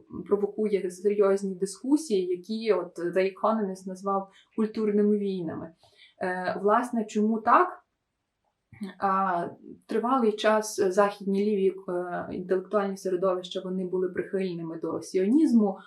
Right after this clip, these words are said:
однак після шестиденної війни шістдесят сьомого року змінили свою позицію, а, і пізніше, е, пропалестинська позиція стала більш панівною серед них. А, вони,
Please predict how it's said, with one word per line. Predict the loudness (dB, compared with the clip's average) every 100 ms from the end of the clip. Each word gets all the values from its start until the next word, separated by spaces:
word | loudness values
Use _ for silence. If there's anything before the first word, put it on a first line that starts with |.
| -20 -10 0
однак | 2 4 2 0
після | -4 -4 -4
шестиденної | -4 -2 0 0 0 -2 -4
війни | -2 -4
шістдесят | -4 -8 -6 -4 -4
сьомого | -2 -2 2
року | 4 4 0 -6 -8 _ -4
змінили | 2 4 4 2 -4
свою | -6 -4
позицію, | -2 4 4 4 0 2 6
а, | 6 4 0 -2 -4 -6 -6 -6 -6 -8 -8
і | -6 -6 -6
пізніше, | -2 -2 0 2 2 2 -8 _ _ _ _
е, | -4 -4 0
пропалестинська | 4 6 8 8 6 4 2 2 0 0
позиція | 2 4 2 4 2
стала | 4 4 4
більш | 6 4 4
панівною | 2 2 4 6 6
серед | 4 2 2 2
них. | 0 -6 -10 _ _ _ _ _ _ _ _ _ _ -14 -4
А, | -2 0 0 -2 -8 -20 -18 -10
вони, | 2 4 6 2